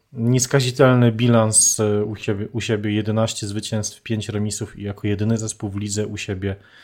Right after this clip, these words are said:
e, niepokonany. Szczęście jest blisko, patrząc, e, przez pryzmat Śląska, szczęście jest na wyciągnięcie ręki,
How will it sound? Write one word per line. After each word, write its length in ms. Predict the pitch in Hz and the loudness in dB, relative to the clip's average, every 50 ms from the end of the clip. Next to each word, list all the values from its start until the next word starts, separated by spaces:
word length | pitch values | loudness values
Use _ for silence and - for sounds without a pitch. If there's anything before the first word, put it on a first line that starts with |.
| - - - _ _ _ | -20 -20 -20 _ _ _
e, 240 | 110 104 101 98 98 | -12 -10 -8 -8 -8
niepokonany. 840 | 98 98 101 104 110 110 110 - - - 120 117 113 107 104 104 104 - | -6 -4 -2 -2 -2 -2 -4 -6 -4 -2 0 2 2 2 0 -2 -6 -10
Szczęście 500 | - - - - 165 175 175 170 - 175 | -14 -8 0 2 4 4 4 4 4 4
jest 160 | 165 156 139 | 4 4 4
blisko, 500 | 139 147 156 156 - - - 175 170 170 | 2 2 2 2 2 2 4 6 6 6
patrząc, 580 | 160 - 151 143 143 - 147 143 131 135 - - | 6 4 4 2 4 2 2 2 2 0 0 2
e, 880 | 143 139 135 131 131 131 127 131 131 131 131 127 127 127 127 127 127 123 | 4 4 4 4 4 2 2 2 2 0 0 -2 -2 -4 -6 -6 -6 -8
przez 260 | - - 135 120 - | -6 -6 -6 -6 -6
pryzmat 420 | - 131 123 117 120 127 123 123 | -4 -4 -2 0 2 2 2 0
Śląska, 520 | - - 131 127 123 123 - - 135 131 135 | -2 -2 -2 0 0 0 0 2 2 2 2
szczęście 440 | 135 - - 139 127 123 123 - | 2 0 0 0 2 2 2 2
jest 120 | 131 120 120 | 2 4 6
na 120 | 131 131 | 6 6
wyciągnięcie 640 | 135 139 139 - 147 139 135 135 139 135 - 139 127 | 6 6 4 4 4 6 6 4 4 4 4 2 4
ręki, 460 | 127 127 127 120 - 143 160 175 | 4 2 2 0 0 0 0 0